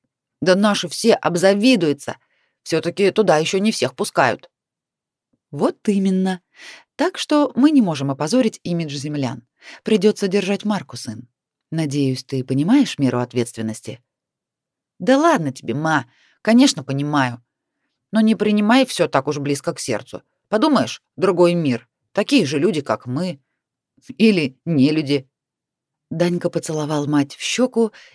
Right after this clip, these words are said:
и умчался к своему ноуту. А Мария присела в кухне на стул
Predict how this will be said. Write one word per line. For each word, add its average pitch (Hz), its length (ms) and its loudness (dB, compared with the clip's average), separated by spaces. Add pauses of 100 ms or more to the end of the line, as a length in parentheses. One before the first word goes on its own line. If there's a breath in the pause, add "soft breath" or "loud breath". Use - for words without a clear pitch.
и 247 120 4
умчался 202 560 2
к - 60 -18
своему 156 340 -4
ноуту. 117 560 -8 (480)
А 127 120 -4
Мария 135 320 2
присела 131 420 -4
в 117 80 -16
кухне 123 400 -6
на 113 120 -6
стул 196 380 -4